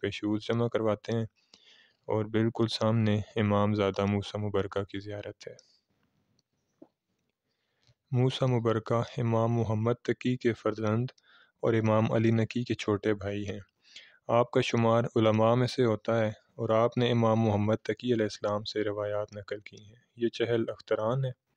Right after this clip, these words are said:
चालीस कब्रें, और ये सामने इमामज़ादा मूसा मुबरका। मुबरका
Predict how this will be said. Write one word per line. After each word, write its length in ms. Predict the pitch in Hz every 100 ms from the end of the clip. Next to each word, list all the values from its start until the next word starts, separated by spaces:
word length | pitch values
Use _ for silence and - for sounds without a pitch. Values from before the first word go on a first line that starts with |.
| _ _ _ _ _
चालीस 400 | - 113 110 113
कब्रें, 360 | - 113 113 113 _ _ -
और 160 | 117 110
ये 160 | 113 110
सामने 420 | - 113 113 110
इमामज़ादा 600 | 107 101 104 107 101 101
मूसा 300 | 101 104 104
मुबरका। 480 | 107 101 - - - _ _ _ _ _ _ _ _ _ _ _ _ _ 131
मुबरका 640 | 123 123 117 151 151 151